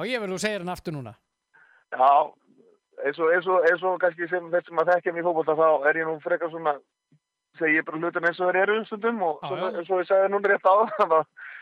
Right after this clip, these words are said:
Speaker 2: þá tala ég áður í hugsa og það var svo algjörlega sannarlega gert í þessu tilviki að þá hérna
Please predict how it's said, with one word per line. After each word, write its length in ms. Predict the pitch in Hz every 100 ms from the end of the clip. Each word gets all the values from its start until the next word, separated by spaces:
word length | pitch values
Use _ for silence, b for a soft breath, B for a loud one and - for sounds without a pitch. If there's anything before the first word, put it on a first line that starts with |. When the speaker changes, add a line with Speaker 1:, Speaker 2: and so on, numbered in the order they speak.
| B 127
Speaker 2:
þá 20 | -
tala 240 | 160 185 185
ég 100 | 190
áður 180 | 196 190
í 40 |
hugsa 260 | 185 151 165
og 440 | 175 _ _ 117
það 160 | 131 143
var 100 | 147
svo 120 | 156 147
algjörlega 480 | 180 190 156 160 -
sannarlega 440 | 196 190 175 165 175
gert 100 | 165
í 100 | 160
þessu 260 | 156 147 - _ _ _ _ _ _
tilviki 340 | 143 139 127 131
að 80 | 147
þá 80 | 151
hérna 260 | 156 143